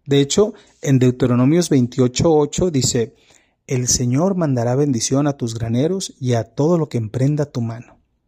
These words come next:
En otras traducciones dice: "Se te bendecirá en todo aquello que emprendas".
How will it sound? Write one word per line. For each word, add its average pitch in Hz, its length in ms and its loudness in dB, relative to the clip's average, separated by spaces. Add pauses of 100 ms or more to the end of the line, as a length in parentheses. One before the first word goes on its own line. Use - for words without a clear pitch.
(540)
En 123 140 2
otras 131 260 2
traducciones 131 480 2
dice: 131 380 0 (220)
"Se - 220 0
te 120 140 -4
bendecirá 117 760 -2 (120)
en 120 200 -2
todo 143 220 2
aquello 147 320 0
que - 80 -8
emprendas". 113 840 -6